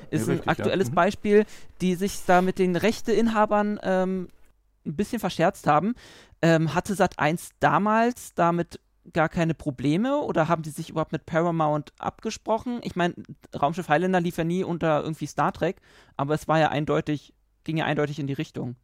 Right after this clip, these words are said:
Speaker 1: Also das, das war ja eindeutig in dem
Speaker 2: Tö.
Speaker 1: Universum angesiedelt.
Speaker 2: Ja, ja, und ich wurde dann auch später, äh, von der amerikanischen Paramount auf eine Million U-S-Dollar Schadensersatz verklagt.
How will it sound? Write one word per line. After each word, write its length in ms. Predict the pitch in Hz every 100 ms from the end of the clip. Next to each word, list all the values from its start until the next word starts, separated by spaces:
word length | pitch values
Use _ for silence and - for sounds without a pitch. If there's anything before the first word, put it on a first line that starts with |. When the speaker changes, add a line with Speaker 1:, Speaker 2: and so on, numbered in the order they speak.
| _
Speaker 1:
Also 140 | - 127
das, 180 | 123
das 180 | - 123
war 140 | 127 127
ja 60 |
eindeutig 400 | - 127 127 -
in 80 | -
dem 100 | 131
Speaker 2:
Tö. 40 |
Speaker 1:
Universum 360 | 123 107 127 147
angesiedelt. 800 | 131 143 127 - - 240 - 117 - - - - - - - - - - -
Speaker 2:
Ja, 680 | 127 90 76 76 85 165 170 - - - - -
ja, 140 | - 73 71 90 156
und 260 | 165 120 -
ich 160 | -
wurde 240 | 101 117 131
dann 180 | 123
auch 140 | - 101
später, 640 | - 85 95 156 160 160 - - - -
äh, 340 | 104 98 95
von 240 | 92 - 101
der 140 | 98
amerikanischen 720 | 98 92 92 - 85 92 -
Paramount 440 | - 85 98 113 123
auf 120 | 113
eine 220 | - 98 110
Million 400 | 113 110 107 117
U-S-Dollar 560 | 117 104 104 113 117
Schadensersatz 640 | 123 160 120 90 82 87 -
verklagt. 460 | 87 - - -